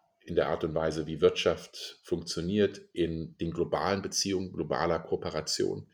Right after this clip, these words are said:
Es ist wichtiger denn je. Alle großen Herausforderungen sind global, sind nicht national oder lokal. Und es braucht Krisen.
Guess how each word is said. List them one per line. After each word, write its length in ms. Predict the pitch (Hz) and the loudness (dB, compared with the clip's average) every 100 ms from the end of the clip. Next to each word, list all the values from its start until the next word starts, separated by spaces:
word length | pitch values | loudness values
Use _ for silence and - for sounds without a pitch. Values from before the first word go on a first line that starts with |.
| - - - - | -20 -20 -20 -16
Es 140 | - | -10
ist 100 | 80 | -2
wichtiger 400 | 104 - 95 87 | 0 0 2 2
denn 160 | 85 80 | 2 0
je. 200 | 85 - | 0 2
Alle 240 | 90 92 | 4 2
großen 380 | - 85 - 82 | 2 0 0 -2
Herausforderungen 640 | 73 80 85 - 82 80 76 | -2 -2 -4 -4 -4 -4 -4
sind 240 | 85 101 | -2 -2
global, 460 | 95 - 78 85 80 | -2 -2 -4 -4 -6
sind 200 | 76 76 | -8 -10
nicht 240 | 76 - _ | -12 -16 _
national 680 | 76 76 - 78 73 78 78 | -8 -6 -6 -4 -4 -4 -4
oder 180 | 76 76 | -4 -4
lokal. 520 | 82 - 71 82 - _ _ - - - - - _ _ _ _ _ _ _ _ | -6 -6 -6 -6 -8 _ _ -20 -20 -20 -20 -20 _ _ _ _ _ _ _ _
Und 680 | 92 92 87 - - - - _ _ _ _ _ _ _ _ _ _ _ _ _ _ 220 214 _ _ _ _ _ _ _ _ _ | 2 2 0 0 0 -2 -8 _ _ _ _ _ _ _ _ _ _ _ _ _ _ _ _ _ _ _ _ _ _ _ _ _
es 120 | - - | -6 0
braucht 320 | 95 120 - | 6 6 6
Krisen. 560 | - 127 101 76 73 | -2 -4 -2 -4 -4